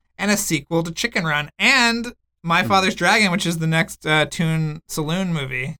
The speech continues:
Speaker 1: as well. So,
Speaker 2: Oh, okay.
Speaker 1: I mean, an embarrassment of riches, Jim.
Speaker 2: But at the same time,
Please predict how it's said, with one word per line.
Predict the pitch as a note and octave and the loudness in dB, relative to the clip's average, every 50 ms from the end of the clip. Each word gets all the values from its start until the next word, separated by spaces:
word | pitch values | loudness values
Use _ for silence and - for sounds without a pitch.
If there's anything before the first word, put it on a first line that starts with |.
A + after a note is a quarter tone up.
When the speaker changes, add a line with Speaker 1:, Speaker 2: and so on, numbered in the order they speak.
| _ _ | _ _
Speaker 1:
as | - D#3+ - | -16 -10 -6
well. | D3+ D3+ D3 C3 C3+ C#3+ - - _ _ _ | -4 -2 -2 -2 -4 -8 -12 -16 _ _ _
So, | - - F3 D#3 | -4 -2 0 2
Speaker 2:
Oh, | C#3+ C#3 C3 C3 - A#4+ A#4 A4 F#4+ - - - - _ _ _ _ _ _ C3+ | 2 2 2 0 0 0 0 -2 -2 -4 -6 -10 -16 _ _ _ _ _ _ -12
okay. | E3+ A#3 - _ - A2+ G2+ F2+ F#2 A2 B2+ C3+ _ _ _ _ | -12 -12 -12 _ -10 -10 -10 -10 -12 -14 -16 -18 _ _ _ _
Speaker 1:
I | D#3 C#3+ | -10 -6
mean, | D3 D3 C#3+ C#3 C3+ C3+ C3 C3 C3+ C3 - _ _ _ - | -6 -4 -4 -4 -4 -4 -4 -4 -6 -8 -8 _ _ _ -4
an | D#3+ E3 | 0 0
embarrassment | E3 E3 E3 - - F#3+ F#3+ F#3 F3+ F3+ - E3 D#3+ D#3 | 2 0 0 2 4 4 6 6 4 2 0 -2 -4 -4
of | D3 C3+ | -2 -4
riches, | C#3 C3+ C3+ - C3+ B2 B2 - | -4 -4 -4 -6 -8 -10 -10 -12
Jim. | - B2+ B2 B2 C3+ - _ _ _ | -14 -14 -14 -14 -16 -18 _ _ _
Speaker 2:
But | A3+ A3 | -2 -2
at | - - - F#3+ A#3 A#3+ - - | -2 -4 0 0 0 0 -2 -6
the | G#3+ | -8
same | - - G#3+ G3+ G#3 F#3+ | -2 -2 -2 -2 -2 -4
time, | - - F#3+ G3 F#3+ F#3+ F#3 D#3 D3+ | -4 -4 -2 -2 -2 -2 -2 -4 -6